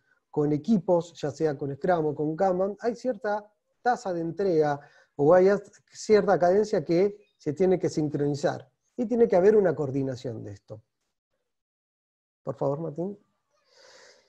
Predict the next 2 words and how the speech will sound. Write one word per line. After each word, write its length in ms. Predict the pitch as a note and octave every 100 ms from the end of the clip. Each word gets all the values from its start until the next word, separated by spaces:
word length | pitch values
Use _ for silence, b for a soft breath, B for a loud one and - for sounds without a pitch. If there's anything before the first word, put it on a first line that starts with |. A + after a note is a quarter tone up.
| b _ _ _ _
Entonces, 800 | - F#3 F#3 A#3 A3+ B3+ C4 - - _ _ _ _ _ _ _ _ _
este, 640 | F3 - E3 D#3+ D#3 -